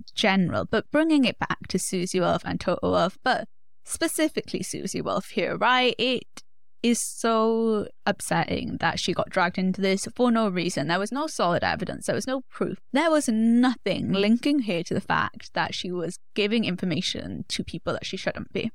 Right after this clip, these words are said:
It was one news article. Apparently, if we were to take the statements from the F one teams at face value, none of the T Ps had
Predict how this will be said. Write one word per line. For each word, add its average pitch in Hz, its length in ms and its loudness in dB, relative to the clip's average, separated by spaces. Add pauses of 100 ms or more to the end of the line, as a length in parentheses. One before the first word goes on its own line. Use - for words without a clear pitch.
It 214 140 4
was 214 200 2
one 214 340 4
news 165 200 -2
article. - 300 0
Apparently, 190 800 2
if 202 140 0
we 226 80 0
were 208 100 4
to 208 120 -8
take - 260 0
the 226 60 0
statements - 580 -2
from 208 340 4
the 196 100 6
F 185 200 0
one 180 160 -2
teams 165 260 -2
at 202 200 0
face - 260 -4
value, 180 480 0
none 202 220 2
of 233 100 4
the 226 60 2
T - 260 -10
Ps - 260 -6
had 190 120 -2